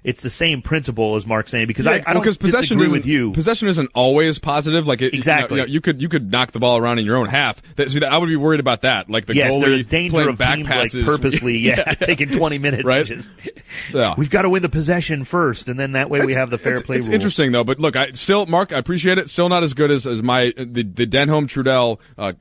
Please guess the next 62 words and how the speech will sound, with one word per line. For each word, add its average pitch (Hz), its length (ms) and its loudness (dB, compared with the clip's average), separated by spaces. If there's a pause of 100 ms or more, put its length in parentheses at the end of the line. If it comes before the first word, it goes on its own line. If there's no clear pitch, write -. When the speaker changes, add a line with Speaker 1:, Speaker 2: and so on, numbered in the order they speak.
(140)
Speaker 2:
idea, 98 480 -2 (360)
which 117 240 0
is 107 120 -2
essentially 107 560 -2 (180)
all 127 160 2
twenty-three 120 380 -4
players 107 280 0
on 107 40 -4
the 101 80 -2
roster 101 260 0
have 104 120 -4
to - 60 -18
take 92 160 -6
a 82 40 -14
penalty 90 280 -4
kick. 87 240 -4
You 98 60 -4
make 104 180 0
the 104 60 -8
teams 92 260 -6
meet 101 160 0
up 95 120 0
after 95 180 -2
the 90 100 -6
group 87 180 -6
stage. 76 320 -6 (160)
Um, 110 60 -10
Speaker 1:
Love 131 300 0
it. 127 60 2
Speaker 2:
that's, 90 180 -8
that's 92 180 -6
what 92 80 -12
we're 85 80 -6
looking 80 240 -10
for. 78 140 -8 (200)
Hey, 208 260 2
Speaker 1:
Absolutely 131 500 -4
Speaker 2:
w-, 151 160 2
before 294 140 2
I 262 80 4
Speaker 1:
love 226 40 -6
it. - 20 -8
Speaker 2:
forget 190 280 0
this, 120 200 -2 (300)
you, 165 100 -8
so 202 120 0
you 208 140 2
mentioned 233 280 2
how 185 100 0
fun 170 200 0
the 143 80 2
Tunisia 131 360 0
game 127 200 2
was, 123 340 0
uh, 117 40 -6
against 104 280 -4
Panama. 113 340 -2 (920)
I 175 160 2
Speaker 1:
Oh, 147 80 2
wait 160 180 2
a 330 40 4
Speaker 2:
agreed. - 40 -2